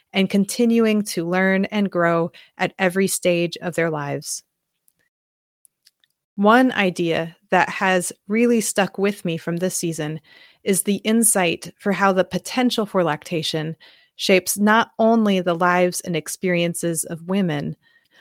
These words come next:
but creates so many aspects of human culture. That's not to say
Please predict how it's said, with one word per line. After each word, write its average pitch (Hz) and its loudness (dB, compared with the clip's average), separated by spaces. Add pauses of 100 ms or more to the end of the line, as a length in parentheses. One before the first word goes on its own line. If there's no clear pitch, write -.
(140)
but - 0
creates 220 2 (220)
so - 2
many 196 2
aspects 180 -2
of 180 -4
human 170 -4
culture. - -6 (840)
That's 208 2
not 214 4
to 220 -2
say 170 -2